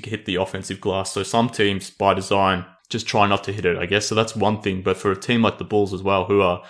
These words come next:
pretty bad in transition D, trying to, to hit that offensive glass and then having that,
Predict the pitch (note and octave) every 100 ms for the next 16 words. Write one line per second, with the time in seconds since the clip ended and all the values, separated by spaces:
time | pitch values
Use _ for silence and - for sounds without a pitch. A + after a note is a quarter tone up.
0 | - - _ - B2+ A#2 G2+ G2+ G2+ F#2+
1 | - G2 F#2+ F#2+ F#2+ F2+ G2 F#2+ F2+ -
2 | _ _ _ - - G#2+ A2 G#2+ A2+ G#2
3 | F#2 - G#2+ G#2+ G#2 G2+ G2+ - G2 -
4 | F#2+ F#2+ F#2+ G2 - F#2+ G2 G2 F#2 G2+
5 | G2 F#2+ F#2 F2 -